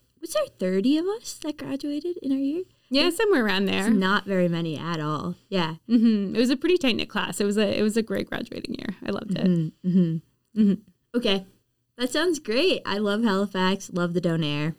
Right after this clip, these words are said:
Speaker 1: Wish I could be there.
Speaker 2: Yeah.
Speaker 1: But this coast is great, too.
Speaker 2: What brought you out here?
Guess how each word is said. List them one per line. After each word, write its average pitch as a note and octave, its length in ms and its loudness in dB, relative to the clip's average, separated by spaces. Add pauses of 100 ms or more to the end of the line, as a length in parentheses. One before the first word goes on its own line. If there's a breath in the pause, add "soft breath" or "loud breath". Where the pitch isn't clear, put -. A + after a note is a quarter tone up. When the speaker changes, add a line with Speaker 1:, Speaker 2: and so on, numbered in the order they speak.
(140)
Speaker 1:
Wish F3 160 -4
I D#3+ 60 0
could D#3+ 140 -4
be D#3 120 -4
there. C#3+ 260 -8 (240)
Speaker 2:
Yeah. G3 320 -2
Speaker 1:
But - 160 -20
this A#3 140 -6
coast G3 240 0
is E3 80 -10
great, - 240 -10
too. - 160 -10 (500)
Speaker 2:
What B3+ 160 0
brought C#4+ 220 -2
you A#3+ 80 0
out - 60 0
here? G3+ 200 -2